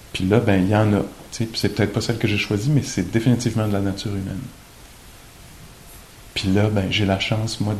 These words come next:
d-, d'étudier ça, là, tu sais, de, de connaître ça. Puis si ça donne que c'est un état mental qui est difficile à vivre, ben, c'est une chance unique.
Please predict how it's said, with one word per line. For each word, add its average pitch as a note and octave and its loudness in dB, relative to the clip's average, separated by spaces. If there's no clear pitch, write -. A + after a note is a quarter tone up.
d-, G2+ -8
d'étudier G2+ -2
ça, G2 -4
là, F#2 -6
tu - -14
sais, B2 -6
de, F#2+ -4
de F#2 -4
connaître G2+ 0
ça. - -4
Puis - -6
si - -4
ça G2+ 0
donne G#2+ 2
que A2+ -2
c'est G2 -4
un F#2+ 0
état G2 0
mental G#2 0
qui - -8
est F#2+ -8
difficile F#2+ -4
à F#2+ 2
vivre, B2+ 0
ben, G2+ -2
c'est - -2
une F#2 0
chance A2+ 0
unique. G#2 -2